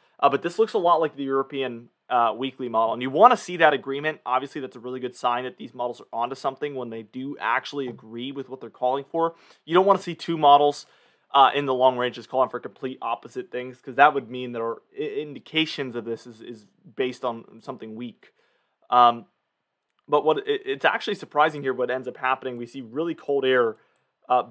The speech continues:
build its way into the eastern United States rapidly there to, to end April. This is April twenty-fourth through May first,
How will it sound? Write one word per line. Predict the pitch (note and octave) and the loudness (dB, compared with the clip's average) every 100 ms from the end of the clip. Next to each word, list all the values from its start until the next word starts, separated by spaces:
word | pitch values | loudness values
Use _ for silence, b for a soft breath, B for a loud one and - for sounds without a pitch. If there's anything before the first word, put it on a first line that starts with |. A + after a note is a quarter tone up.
| _ | _
build | D3+ D#3+ E3 | 2 4 4
its | D3 B2+ | 2 2
way | C#3 C3+ | 2 2
into | B2+ | -2
the | B2+ A#2+ | -12 -12
eastern | B2+ - D#3+ | -14 -10 -6
United | C3+ B2 A#2 | -2 -2 0
States | C3+ G#2+ | -4 -4
rapidly | A2 C3 F3+ E3 B2+ A#2 | -2 2 2 2 -2 -4
there | A2 A#2 | -4 -4
to, | A2+ C3 _ | -6 -16 _
to | B2+ - | -10 -6
end | C3+ C3+ | -6 -4
April. | B2+ C#3+ A2+ G#2+ | -4 -6 -8 -16
This | A#2+ C3+ | -14 -16
is | A#2 - B2 | -16 -16 -14
April | C3 C3 | -10 -10
twenty-fourth | - G3+ B2+ A#2+ C#3 C3+ _ | -10 -10 -10 -8 -4 -4 _
through | B2+ A#2+ - | -12 -12 -14
May | B2 B2 | -12 -10
first, | A#2+ _ D3+ D#3+ B2+ - | -10 _ 0 0 -2 -6